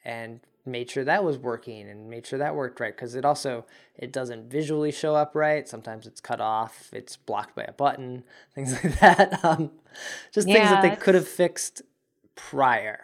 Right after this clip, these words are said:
Speaker 2: Yeah,
Speaker 1: But
Speaker 2: they're just, they're kind of like, you know, they got, you know, they're full throttle, they're, they're pushing forward, they're trying to, to do a whole lot right now, which, um, it, it's not gonna be easy to,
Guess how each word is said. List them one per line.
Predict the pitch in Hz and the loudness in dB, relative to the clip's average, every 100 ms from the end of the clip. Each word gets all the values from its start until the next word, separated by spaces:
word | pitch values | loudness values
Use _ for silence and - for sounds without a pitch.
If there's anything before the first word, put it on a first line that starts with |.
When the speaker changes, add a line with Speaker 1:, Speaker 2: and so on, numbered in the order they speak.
| - - _ _ _ _ - | -20 -20 _ _ _ _ -8
Speaker 2:
Yeah, | 240 233 | 0 4
Speaker 1:
But | |
Speaker 2:
they're | 226 240 | 4 4
just, | 311 | 4
they're | 302 | 2
kind | 285 330 | 2 2
of | 370 | 4
like, | 311 294 294 | 4 2 0
you | 277 | -4
know, | 214 | 0
they | 208 | 0
got, | 220 233 220 | 2 2 2
you | 226 208 | 0 -2
know, | 202 | -2
they're | 214 | -4
full | 208 269 277 | -2 0 2
throttle, | 254 226 220 233 | 2 4 2 0
they're, | 196 180 - | -2 -6 -8
they're | 190 | -8
pushing | - 233 254 | -10 -10 -8
forward, | 214 208 208 202 | -4 -2 -2 -2
they're | 185 | -4
trying | 180 214 214 214 | -6 -6 -4 0
to, | 202 190 196 _ _ _ - | 0 0 -2 _ _ _ -2
to | 233 | 2
do | 220 202 | 4 4
a | |
whole | 196 247 247 | 4 4 6
lot | 226 214 214 | 6 6 4
right | 220 208 | 2 0
now, | 220 220 214 220 | 2 2 2 0
which, | 214 196 196 | 0 -2 -2
um, | - 190 190 | -6 -2 0
it, | 233 | 0
it's | 254 240 | 0 2
not | 254 285 | 2 4
gonna | 247 247 | 2 2
be | 233 | 2
easy | 220 302 208 175 | 4 4 6 4
to, | 175 180 | 4 2